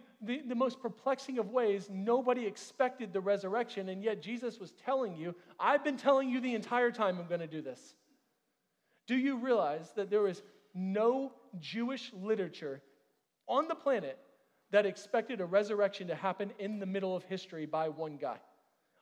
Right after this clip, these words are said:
All Jewish historians would tell you that they expected a resurrection to happen at the end of time,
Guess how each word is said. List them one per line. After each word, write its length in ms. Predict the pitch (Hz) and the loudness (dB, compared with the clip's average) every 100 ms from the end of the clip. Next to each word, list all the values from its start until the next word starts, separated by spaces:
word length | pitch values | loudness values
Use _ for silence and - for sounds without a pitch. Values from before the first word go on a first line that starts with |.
| - | 4
All 200 | 247 294 | 6 6
Jewish 400 | 180 196 170 - | 2 -4 -4 -8
historians 520 | 196 - 214 185 151 | -10 -4 -4 -4 -8
would 100 | 147 | -2
tell 120 | 202 | 0
you 100 | 160 | 0
that 100 | 165 | -4
they 140 | 175 | -4
expected 420 | 170 - 202 196 170 | -4 -4 -4 -4 -2
a 40 | |
resurrection 500 | 170 165 170 180 175 | -2 0 -2 -2 -4
to 60 | 156 | -2
happen 220 | 180 180 | -2 -2
at 120 | 165 | -4
the 140 | 156 156 | -6 -6
end 180 | 254 220 | -4 -4
of 100 | 208 | -6
time, 300 | 135 135 | -6 -8